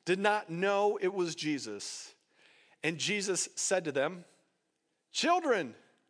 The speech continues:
do you have any fish?" I love that. <laughs> It's like, "Hey, boys, catch anything?" They answered him, "Nope." He said to them,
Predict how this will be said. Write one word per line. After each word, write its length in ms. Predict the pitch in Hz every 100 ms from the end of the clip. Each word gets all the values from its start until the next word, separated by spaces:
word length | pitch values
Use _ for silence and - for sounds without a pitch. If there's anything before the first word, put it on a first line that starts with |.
| _ _ _
do 80 | -
you 100 | 185
have 240 | 226 285 277
any 160 | 247 226
fish?" 360 | - 247 339 -
I 160 | 254
love 340 | 220 381 415 339
that. 320 | 262 147 151 185
<laughs> 40 |
It's 160 | 311 262
like, 140 | 269 - - - - -
"Hey, 100 | 339
boys, 560 | 294 349 381 370 - - - _ _ - _ _ _ _
catch 260 | 214 302 415
anything?" 520 | 381 349 370 403 339 - _ _ _ _ _ _ _ _ _ _ _ _ _ _ _ _ _ _ -
They 180 | 180 214
answered 220 | 196 160
him, 180 | 131 107 - _ - _ _ _ _ -
"Nope." 380 | 131 277 - - - _ _ _ _ _ _ _ _ _ _ _ - - _ - _ _ _ _ _ _ _ _ _ - _ _ _ _
He 140 | - 196
said 220 | - 196
to 60 | 190
them, 240 | 233